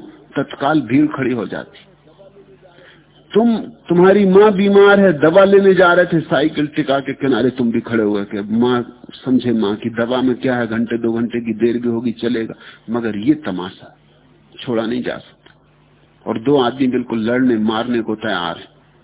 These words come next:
तुम्हारी भी उत्सुकता बढ़ती जाती कि अब कुछ होता ही है, अब कुछ होने ही वाला। और अगर संयोग से कुछ न हो तो तुम बड़े उदास लौटे हो, तुमने ख्याल किया?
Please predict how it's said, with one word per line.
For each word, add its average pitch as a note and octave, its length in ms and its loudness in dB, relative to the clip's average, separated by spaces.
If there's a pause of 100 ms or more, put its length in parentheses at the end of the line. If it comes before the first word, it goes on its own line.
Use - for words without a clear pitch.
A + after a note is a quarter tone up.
(180)
तुम्हारी A#2+ 380 -4
भी A#2 100 -6
उत्सुकता - 460 -10
बढ़ती F#2+ 360 -10
जाती G2 340 -8
कि - 100 -8
अब A2 80 -6 (100)
कुछ A2+ 220 -10
होता F#2+ 200 -10
ही A2 100 -8
है, G2+ 120 -12
अब F2+ 140 -12
कुछ B2+ 180 -8
होने A#2+ 160 -4
ही A#2+ 80 -4
वाला। - 260 -8 (640)
और B2+ 360 -2
अगर A#2 200 -2
संयोग A#2 520 0
से - 360 -12 (1080)
कुछ C#3 220 -6
न A2 100 0
हो G2+ 360 -8 (240)
तो A2 60 -6
तुम A2+ 200 -6
बड़े G#2+ 180 -6
उदास G#2 500 -8
लौटे F#2 320 -8
हो, F#2 160 -10
तुमने G2 220 -8
ख्याल F#2 320 -12
किया? G#2+ 340 -16